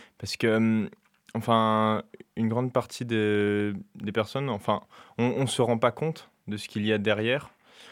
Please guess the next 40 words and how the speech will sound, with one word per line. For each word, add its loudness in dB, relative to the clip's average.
euh, 2
que -10
c'est -4
dans 2
des -2
serveurs 0
qui -4
utilisent -4
des, -2
de, 0
de 0
l'énergie 2
et -2
qui, -2
qui, -4
qui -10
doublent, -6
euh, -4
qui -4
augmentent -2
à -4
chaque -4
fois. 0
Et 0
je -14
pense -6
que -2
c'est -8
surtout, -8
c'est, -4
c'est -12
sur -8
ça 4
qu'il -14
faut 0
travailler, 0
enfin, -2
la -4
sensibilisation, -6
euh, -4